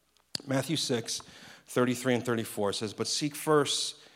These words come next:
the kingdom of God and his righteousness, and all these things will be added to you.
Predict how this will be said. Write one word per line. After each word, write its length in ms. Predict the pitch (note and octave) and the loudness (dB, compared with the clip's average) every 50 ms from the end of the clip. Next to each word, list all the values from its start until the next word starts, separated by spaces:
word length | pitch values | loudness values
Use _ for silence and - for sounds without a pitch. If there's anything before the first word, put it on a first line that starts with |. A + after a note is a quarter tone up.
| - _ - | -18 _ -10
the 80 | - | -10
kingdom 320 | - - D3 C#3 C#3 C3 B2+ | -4 2 4 4 4 4 4
of 140 | A2+ G#2 | 2 0
God 360 | G#2+ B2 B2 C3 B2+ B2 A#2 A2+ | 2 2 2 4 4 2 0 0
and 120 | A2 G#2+ | -4 -4
his 260 | - B2+ C3+ C3 G#2+ | 0 0 0 0 2
righteousness, 840 | G#2+ A#2+ B2+ C3 B2+ - A#2+ G#2+ - - G#2 F#2 F#2+ - - - - - - - - - - - - _ - | 2 2 2 2 2 0 -4 -4 -6 -6 -6 -8 -8 -8 -10 -12 -12 -16 -20 -20 -20 -20 -20 -20 -20 _ -8
and 120 | - A#2+ B2+ | -6 -6 -4
all 380 | - C#3+ D3+ E3+ F3+ G3 G3 G3+ | 0 4 8 10 10 10 8 8
these 380 | E3+ F#3 F#3+ F3+ E3 - - | 4 4 2 2 0 -2 -2
things 460 | - D#3+ D#3 C3+ A2+ A2+ G#2+ - - - | 0 0 0 0 0 -2 -4 -6 -6 -6
will 120 | A2 G#2 | -6 -4
be 180 | G2 A2+ A2+ G#2+ | -2 -2 -2 0
added 320 | G#2+ G#2+ G#2 G#2+ G2+ - | 0 0 0 -2 -2 -4
to 140 | - - G#2 | -6 -6 -6
you. 320 | G2+ F#2+ F#2 F#2 F#2 F#2+ | -6 -6 -6 -8 -10 -14